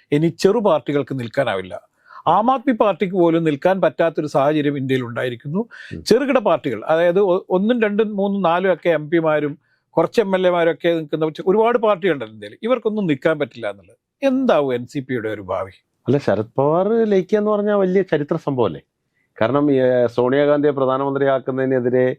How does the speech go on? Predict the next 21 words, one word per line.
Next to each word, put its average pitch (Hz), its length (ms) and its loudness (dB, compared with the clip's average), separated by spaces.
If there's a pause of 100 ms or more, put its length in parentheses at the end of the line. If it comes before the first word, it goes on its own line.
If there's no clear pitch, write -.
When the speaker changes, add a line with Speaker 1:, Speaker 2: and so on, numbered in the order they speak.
(520)
Speaker 2:
കലാപം 120 380 2
ഉണ്ടാക്കി 123 300 0
പുറത്തുപോയ 123 480 0
ഒരാളാണല്ലോ 123 520 2
ശരത് 104 200 -2
പവാർ. 98 180 0
Speaker 1:
അതെ, 113 160 -2
അതെ. 87 100 -10 (240)
Speaker 2:
ശരത് 131 260 -2
പവാർ 135 200 0
അത് 131 120 0
കഴിഞ്ഞിട്ട് 131 340 -2
വലിയ 127 400 2
ശക്തി 120 280 -6
പ്രകടനമൊക്കെ 120 420 -2
നടത്തി 117 200 -2
മഹാരാഷ്ട്രയിൽ 113 600 0
അധികാരം 113 340 0
പിടിച്ചെടുക്കുകയും 107 600 -2
Speaker 1:
ഉം, - 300 -16
ഉം. 87 100 -20